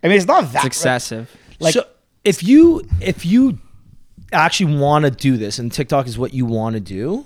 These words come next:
Speaker 3: or social media in general, 'cause now to grow organically on Instagram is, like, impossible now. 'Cause
Speaker 2: Literally
Speaker 3: it's, it's all
Speaker 2: impossible.
Speaker 3: monetization. You have to buy, you have to pay for,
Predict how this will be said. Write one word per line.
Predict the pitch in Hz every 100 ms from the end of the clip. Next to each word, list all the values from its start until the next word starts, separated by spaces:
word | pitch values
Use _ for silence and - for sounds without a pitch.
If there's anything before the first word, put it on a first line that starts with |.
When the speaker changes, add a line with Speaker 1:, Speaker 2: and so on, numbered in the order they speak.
| -
Speaker 3:
or | 120
social | - 170 156 151
media | 147 139
in | 135 135
general, | 123 123 107
'cause | - 120
now | 143 151 135 - - -
to | 165
grow | 180 233
organically | 247 139 131 135 156
on | 123
Instagram | 113 - 131 123
is, | 110 - - -
like, | 113 -
impossible | 127 104 107 98 87 80
now. | 76 - _
'Cause | 131
Speaker 2:
Literally | 131 135 131
Speaker 3:
it's, | 123
it's |
all | 170 156
Speaker 2:
impossible. | 143 131 135
Speaker 3:
monetization. | 110 110 98 107
You | 120
have | 127
to | 120
buy, | 117 123
you | 127
have | 147
to | 156
pay | 143 127
for, | 127 107